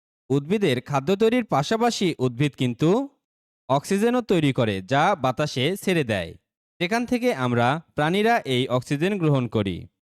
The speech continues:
এভাবেই আমরা পরিবেশের ভারসাম্য উদ্ভিদ ও প্রাণী মিলে রক্ষা করি। এই ছিল আজকের ভিডিও।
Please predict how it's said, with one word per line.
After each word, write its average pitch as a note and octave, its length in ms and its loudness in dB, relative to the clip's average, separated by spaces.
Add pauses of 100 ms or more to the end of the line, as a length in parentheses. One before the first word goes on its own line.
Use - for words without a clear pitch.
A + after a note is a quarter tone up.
(120)
এভাবেই G3 460 2
আমরা B2 320 2
পরিবেশের D3+ 540 0
ভারসাম্য C#3+ 760 0
উদ্ভিদ D3+ 440 0
ও C3 180 2
প্রাণী C#3 340 0
মিলে F3 320 2
রক্ষা A#2 300 -2
করি। F2+ 380 -4 (400)
এই D3+ 160 2
ছিল A#3+ 200 0 (140)
আজকের A#2+ 460 0
ভিডিও। D3 400 2